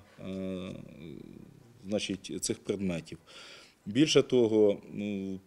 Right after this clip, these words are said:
почали фактично ми їх виявляти десь починаючи із жовтня того року. Тобто от десь до жовтня того року, якщо ще цей, ця ситуація була контрольована, е,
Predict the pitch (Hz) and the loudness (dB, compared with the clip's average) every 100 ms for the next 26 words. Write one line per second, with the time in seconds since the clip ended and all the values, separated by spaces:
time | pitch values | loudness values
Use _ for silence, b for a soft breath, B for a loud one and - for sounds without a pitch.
0 | _ - 123 127 147 147 127 - 143 - | _ -2 2 4 2 0 -4 -2 -2 -2
1 | 107 110 113 107 101 104 104 110 131 - | -2 0 0 0 2 2 2 2 0 -2
2 | 95 107 110 - 92 - 92 107 98 95 | -2 0 0 -2 -8 -6 -6 -4 -4 -6
3 | - 85 - 87 85 104 117 - 90 - | -6 -8 -8 -6 -4 -2 -2 -4 -8 -4
4 | 92 87 80 - _ _ _ _ 92 - | -4 -4 -8 -12 _ _ _ _ -16 -12
5 | 98 95 92 104 92 - - - 104 117 | -10 -10 0 2 2 -2 -8 -2 4 4
6 | 101 107 - 90 - 101 98 95 87 - | 4 2 0 -8 -6 -2 -2 -2 -4 -6
7 | 87 82 101 - 95 - 95 - - _ | -8 -6 -6 -6 -6 -6 -4 -6 -12 _
8 | - 107 95 B B B - 104 117 110 | -8 -6 -6 B B B -8 2 8 8
9 | - 98 98 110 95 - 147 165 160 156 | 6 2 4 6 6 4 -2 0 0 2
10 | 156 147 139 135 B B B _ - 85 | 2 2 -2 -8 B B B _ -18 -6
11 | 107 113 | -4 -2